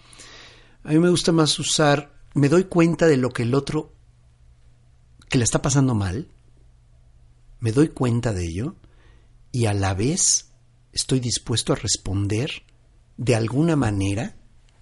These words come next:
a esa cuestión emocional que él tiene. Si tú trabajas la empatía y las emociones con un niño adecuadamente, tendrás un niño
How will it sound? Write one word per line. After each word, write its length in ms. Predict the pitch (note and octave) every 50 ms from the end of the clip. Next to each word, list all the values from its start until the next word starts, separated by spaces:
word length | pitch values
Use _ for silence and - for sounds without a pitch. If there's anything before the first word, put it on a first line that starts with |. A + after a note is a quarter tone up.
| - - - - - -
a 160 | A#2 A2+ A2
esa 640 | A2 G#2+ - - B2 A#2 A2+ A2+ G#2+ G2+ G2 - - - - - - - - - -
cuestión 320 | - - - - C3+ A#2+
emocional 500 | A#2+ A2+ G#2+ G2 - - G2 F#2+ F#2+ G2
que 120 | - -
él 80 | F#2+ F#2+
tiene. 260 | - G#2+ F#2+ F#2 F#2+ - - - - - - - - -
Si 200 | - - F#3+ F3
tú 160 | - C4+ C#4
trabajas 440 | C#4 C#4+ B3+ A3 G#3+ - - G3+ E3+
la 60 | E3+
empatía 380 | D3 C3+ - C3+ B2+ - D#3+
y 40 | D3+
las 180 | D3+ D#3 B2+ -
emociones 440 | B2+ A#2 A2+ - - C#3+ C3 B2+ -
con 160 | - B2+ A#2
un 140 | A#2 A#2+ A#2+
niño 240 | A#2+ A#2+ A#2+ A#2+ A#2
adecuadamente, 920 | A2 G#2+ A2 A2 - C3 B2+ C3 C3+ B2 A#2+ A2 G2+ G2+ G2 D3 E3+ A3+ - - _ _ _ _ _ - _ _ _ _ - -
tendrás 480 | - B2+ C3 B2+ C#3+ D3+ D3 - -
un 140 | F3+ D#3+ D#3
niño 460 | D#3 D3+ D#3 D#3+ E3 E3 E3+ E3+ E3+